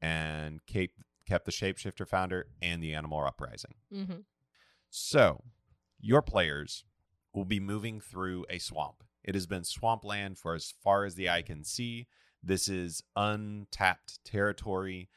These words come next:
Speaker 1: and your players at this point have been tasked with heading in and mapping out the swamps to see what's out there, because there has been rumors of dangerous happenings and animals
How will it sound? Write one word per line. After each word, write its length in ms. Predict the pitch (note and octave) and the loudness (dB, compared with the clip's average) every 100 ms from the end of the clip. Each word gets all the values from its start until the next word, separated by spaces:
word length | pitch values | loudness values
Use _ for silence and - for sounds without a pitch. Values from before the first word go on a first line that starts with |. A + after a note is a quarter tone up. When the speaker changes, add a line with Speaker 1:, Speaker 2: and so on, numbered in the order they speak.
| _ - | _ -12
Speaker 1:
and 120 | F2 | -6
your 60 | F2 | -6
players 600 | - G2 F#2+ F#2 F#2 - | 0 2 2 0 -2 -4
at 160 | F#2 F2+ | -4 -4
this 140 | F#2 | -6
point 380 | - F#2+ F2+ - | -8 -8 -8 -8
have 320 | F#2 F2 D#2+ | -4 -4 -4
been 300 | D#2+ E2 E2 | -6 -4 -4
tasked 540 | D#2+ F#2+ F2 E2 - - | -8 4 4 4 -2 -6
with 160 | F2+ E2 | -8 0
heading 260 | G2 G2 | 0 0
in 240 | G2 F#2 F#2 | -4 -6 -6
and 260 | - D#2+ | -8 -8
mapping 340 | D#2 E2 F2 D#2 | 0 0 -2 -6
out 200 | D#2+ - | -6 -6
the 60 | |
swamps 560 | - - G#2+ A2 - - _ _ _ _ _ | -12 0 0 0 -4 -10 _ _ _ _ _
to 600 | - F2+ E2+ E2+ E2+ E2+ - | -2 0 0 -2 -4 -6 -8
see 680 | - - - G2+ F#2 F#2 F2+ | -4 -2 0 0 -2 -2 -2
what's 300 | E2 D#2+ - | 2 0 2
out 200 | F#2+ F#2+ | 2 2
there, 260 | G#2 G2+ F2+ | 0 -2 -4
because 300 | F#2 F#2+ E2+ | -6 -6 -2
there 140 | E2+ | -2
has 140 | E2+ | -2
been 180 | - D#2+ | -6 -6
rumors 560 | E2+ G#2 G2 F#2+ F#2 - | -2 -2 -2 -4 -4 -4
of 300 | E2 D#2 C#2+ | -4 -6 -6
dangerous 560 | - E2 D#2 D#2+ D#2 - - | -4 -4 -4 -8 -6 -6 0
happenings 640 | F#2+ G#2+ F#2 F#2 F#2 - | 0 0 -6 -6 -8 -10
and 180 | E2 D#2 | -10 -10
animals 500 | E2 E2+ E2+ E2 | -6 -6 -4 -6